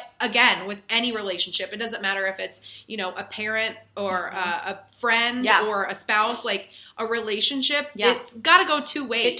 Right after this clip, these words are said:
Speaker 2: totally does.
Speaker 1: It does. There's give and take with every relationship.
Speaker 2: And, like, being able to, like, communicate, like, your needs out of the situation.
Speaker 1: Right.
Speaker 2: I think
Speaker 1: Yeah.
Speaker 2: is what I've, like, taken away the most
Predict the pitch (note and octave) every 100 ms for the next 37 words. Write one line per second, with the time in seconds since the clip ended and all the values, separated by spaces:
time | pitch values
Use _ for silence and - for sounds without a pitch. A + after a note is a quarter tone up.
0 | - C4 A#3 G#3 D3+ D#3+ - C4+ B3 A#3+
1 | D#3+ B2 - B3+ A#3+ C4+ C4+ B3+ A#3 F3+
2 | - G3 - G#3+ G#3+ F3+ F3 E3+ F3 -
3 | C4+ C4+ C#4 C4 - A#3+ C#4+ - G#3+ A3
4 | A3+ A#3+ A#3 G3+ - G#3+ G3+ G#3 A3+ G#3+
5 | A3 G3 F#3+ F#3+ F#3+ F3+ F3+ F#3 F3 E3
6 | - - E3+ F3 - F#3 F#3+ F#3 E3+ D#3+
7 | - - - G#3 G#3+ G#3 G#3+ G#3+ G3 G3+
8 | G3+ G3 G3 G3 G3+ _ - G#3 G3+ F#3+
9 | F#3 F#3 F#3 F3 E3+ G3+ A3 - -